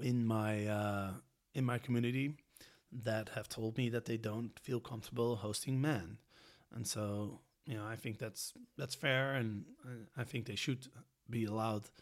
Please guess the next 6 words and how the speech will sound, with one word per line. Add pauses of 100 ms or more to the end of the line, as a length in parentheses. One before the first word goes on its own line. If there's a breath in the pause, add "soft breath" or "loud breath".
(320 loud breath)
to
discriminate, (300)
uh,
based
on
gender.